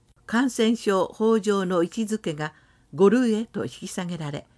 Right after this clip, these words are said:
本市においてはアフターコロナを見据えた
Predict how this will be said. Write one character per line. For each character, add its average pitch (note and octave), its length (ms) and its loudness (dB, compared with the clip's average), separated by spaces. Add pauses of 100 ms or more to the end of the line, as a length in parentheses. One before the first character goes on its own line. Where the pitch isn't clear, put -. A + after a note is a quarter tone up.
(580)
本 A3 180 4
市 G#3 160 -2
に E3+ 120 0
お F3+ 100 0
い G3+ 60 -10
て E3+ 160 -4
は D3 180 -2 (320)
ア E3+ 120 4
フ - 120 -14
タ G#3+ 280 0
ー - 80 -6
コ A3 120 -2
ロ B3+ 140 0
ナ A3 180 2
を F3+ 60 0
見 E3+ 100 -4
据 G3 280 -4
え - 20 -8
た - 280 -8